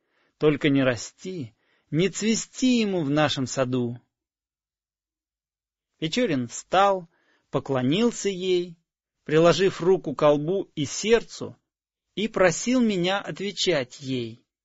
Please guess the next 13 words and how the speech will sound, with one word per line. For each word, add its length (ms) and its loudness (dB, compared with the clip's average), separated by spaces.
Я 140 0
хорошо 440 -2
знаю 400 2
по-ихнему 800 -2
и 140 -2
перевёл 520 0
его 280 0
ответ. 500 -10
Когда 560 2
она 300 0
от 120 -6
нас 260 -6
отошла, 600 -4